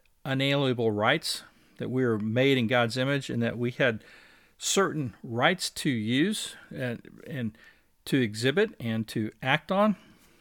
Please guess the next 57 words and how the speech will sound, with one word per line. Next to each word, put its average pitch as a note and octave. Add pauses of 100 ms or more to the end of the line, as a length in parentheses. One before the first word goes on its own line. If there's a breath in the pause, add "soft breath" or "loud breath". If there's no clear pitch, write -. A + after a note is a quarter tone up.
(180 loud breath)
uh, B2+
came C3
in C3 (240 loud breath)
because F3
of D#3
the C3+
value C#3
of G#2+
the G2+
person. A#2
And C3
one D4+
of E4+
those B2
is G2
free C3
speech. - (360 loud breath)
Now, D3+
y-, D#3 (160)
you D#3
might G3
not C#3
think F3
that A2
was A2+
the G#2
case G#2+
from G#2+
some B2+
of A2
the G#2
things A2+
we A2+
saw A2+
in A2
the G#2
Middle G#2
Ages G#2
where, F#2+ (600 soft breath)
uh, G2+
the G#2
Catholic C#3+
Church -
largely, G#2+
but, A#2
uh, B3+
other G3
churches B2+
as G#2+
well, A2 (360 loud breath)
burned C3+
people C3
at A#2+
the B2
stake A2+
and, G2+
and G#2